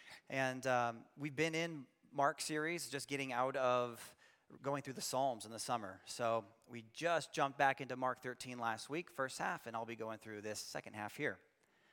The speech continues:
So if you are willing and able, will you please stand for the reading of God's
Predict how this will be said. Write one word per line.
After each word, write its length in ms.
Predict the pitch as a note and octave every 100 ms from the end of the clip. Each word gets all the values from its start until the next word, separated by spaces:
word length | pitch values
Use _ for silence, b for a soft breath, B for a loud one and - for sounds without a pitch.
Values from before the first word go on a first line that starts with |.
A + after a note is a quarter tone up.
| b b
So 100 | -
if 100 | D3+
you 120 | E3+
are 260 | F3+ F3 D#3+
willing 300 | D3+ F3 E3
and 80 | C#3+
able, 340 | E3+ D#3 B2+
will 80 | B2+
you 100 | D#3
please 300 | - F3 D#3+
stand 640 | - - D3+ F#3+ C#3+ B2
for 140 | C3 C3
the 80 |
reading 380 | B2+ D3 D#3+ C3
of 120 | A#2
God's 320 | A2 A#2 A2+